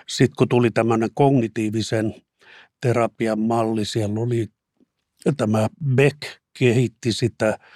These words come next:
ää, ja hän kehitti sitä sen takia, kun hän katsoi, että psykoanalyysistä ei ole siihen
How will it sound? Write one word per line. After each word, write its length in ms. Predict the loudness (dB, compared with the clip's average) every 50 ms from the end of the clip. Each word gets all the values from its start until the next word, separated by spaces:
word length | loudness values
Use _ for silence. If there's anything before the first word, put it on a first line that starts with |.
| -20 -20 -20 -20 -20 -20 -20 -14 -6
ää, 300 | -4 -2 0 0 0 0
ja 240 | 0 -2 -2 -2 -2
hän 220 | -2 -2 -2 -4
kehitti 380 | -2 -2 -2 -2 -4 -4 -6 -6
sitä 280 | -6 -4 -4 -2 -2 0
sen 240 | 0 0 0 0
takia, 380 | -2 -4 -6 -6 -6 -6 -4 -4
kun 160 | -4 -2 -2
hän 100 | -2 -2
katsoi, 440 | -2 -2 -4 -4 -4 -10 -8 -6 -6
että 160 | -6 -6 _ -8
psykoanalyysistä 960 | -4 -2 0 2 2 2 2 2 -2 -2 -2 -4 -4 -2 -4 -4 -4 -2 0
ei 160 | 0 0 -2
ole 180 | -2 -4 -6 -6 -6
siihen 460 | -6 -2 -2 0 0 0 -2 -2